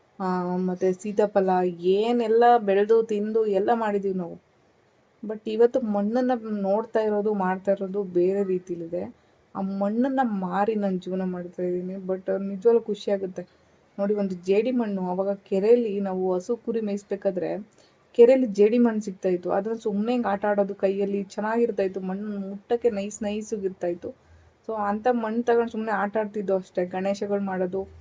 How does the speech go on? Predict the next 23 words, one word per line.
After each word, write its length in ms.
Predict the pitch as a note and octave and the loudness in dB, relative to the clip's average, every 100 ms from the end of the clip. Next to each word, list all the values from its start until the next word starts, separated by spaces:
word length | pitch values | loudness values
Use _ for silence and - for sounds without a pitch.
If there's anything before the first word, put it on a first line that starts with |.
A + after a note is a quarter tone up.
| - - - | -20 -20 -6
ಸುಮ್ನೆ 240 | B3+ C4 | -2 2
ಏನೋ 280 | A#3+ A3+ A#3+ | 2 2 2
ಒಂದು 280 | A3+ G#3+ G#3 | 2 0 -2
ಸ್ಟ್ಯಾಚು 360 | G3+ G3 G3+ G3+ | 0 0 0 2
ಥರ 200 | G3+ G3+ | 4 4
ಮಾಡೋದು, 320 | F#3+ F#3 F#3+ | 2 0 -2
ಈ 60 | |
ಥರ 160 | G#3+ A3+ | 2 4
ಎಲ್ಲ 140 | A3+ | 4
ಮಾಡ್ತಾ 340 | A3+ F#3+ F#3 F#3+ | 2 0 -2 -2
ಇದ್ದೋ. 160 | F3+ | -2
ವೇಸ್ಟ್ 360 | F3 F#3+ A#3 - | 0 2 0 0
ಮಣ್ಣು 220 | G3 F#3+ | -4 -2
ಅಂತ 160 | F#3 F3+ | -4 -4
ಅನ್ಕೊಂಡಿದ್ದೆ. 720 | F3+ F3 E3+ E3+ E3 F3 _ - - - - | -4 -4 -4 -4 -8 -14 _ -20 -20 -20 -8
ಅದನ್ನ 340 | E3 F3 A3+ | -6 0 2
ಇವತ್ತು 360 | A#3 A3 G3+ G3+ | 4 2 0 0
ನೂರು 320 | F#3+ G3 A3 | -2 -2 0
ರೂಪಾಯಿ 420 | B3 G#3+ G#3 G#3 | 0 4 4 4
ಕೆ 220 | G3+ F#3+ F#3 | 4 4 4
ಜಿ 140 | F#3+ | 2
ಕೊಟ್ಟು 380 | F#3+ F3+ F3 F3+ | -2 -2 0 -4
ತಂದು 760 | F3+ E3+ F#3 G3 D#3+ E3 A3+ | -2 -2 0 0 0 0 -4